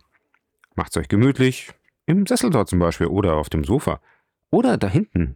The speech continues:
auf der Bank. Mein Name ist Rainer und ich lese in diesem Podcast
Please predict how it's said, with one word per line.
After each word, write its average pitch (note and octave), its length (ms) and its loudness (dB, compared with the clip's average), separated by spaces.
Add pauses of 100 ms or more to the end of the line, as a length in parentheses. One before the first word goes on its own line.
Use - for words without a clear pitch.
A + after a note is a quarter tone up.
auf C3+ 140 -2
der F#3+ 100 0
Bank. D2+ 320 -6 (1040)
Mein C#3+ 400 2
Name E2 260 2
ist E2 220 -2
Rainer A#2+ 420 2
und C3+ 460 0
ich - 340 -6
lese E2 300 0
in D#2+ 80 0
diesem E2 260 -2
Podcast - 600 -4